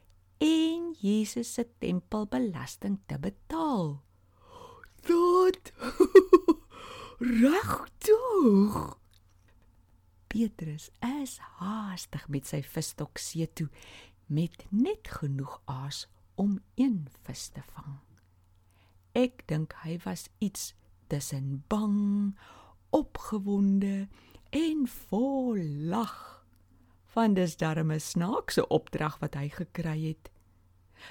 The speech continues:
Speaker 1: Dalk het hy sommer gedraf see toe.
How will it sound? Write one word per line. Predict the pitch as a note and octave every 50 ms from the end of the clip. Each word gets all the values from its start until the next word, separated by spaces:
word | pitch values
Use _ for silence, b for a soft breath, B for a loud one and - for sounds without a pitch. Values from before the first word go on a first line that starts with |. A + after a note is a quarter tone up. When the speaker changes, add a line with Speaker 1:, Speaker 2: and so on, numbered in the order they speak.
| B B _
Speaker 1:
Dalk | - - G3 G3 -
het | B3+ B3 A#3+
hy | A#3+
sommer | G#3+ - A#3+ B3 B3 C4 B3
gedraf | G#3+ G#3 - A3+ A3 - - G#3+ D4 G4+ A#4 -
see | - - - - - D#3+ D3+ C#3+ - -
toe. | D#3+ D#3 D3